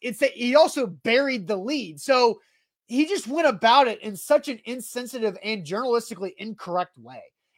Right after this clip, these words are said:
And I, I don't think Adam Schefter's a bad person. I really don't.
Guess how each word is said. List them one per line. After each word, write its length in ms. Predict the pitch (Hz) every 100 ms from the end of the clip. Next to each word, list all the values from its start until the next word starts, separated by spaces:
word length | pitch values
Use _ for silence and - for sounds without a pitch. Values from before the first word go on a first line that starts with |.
| -
And 120 | 240 240
I, 160 | 269 -
I 100 | 247
don't 200 | 381 392
think 160 | 349 302 240
Adam 240 | 269 254
Schefter's 380 | - 247 233 190
a 60 |
bad 400 | 170 190 185 175
person. 360 | _ 139 - _ _
I 120 | 208
really 280 | 220 226 226
don't. 220 | 175 143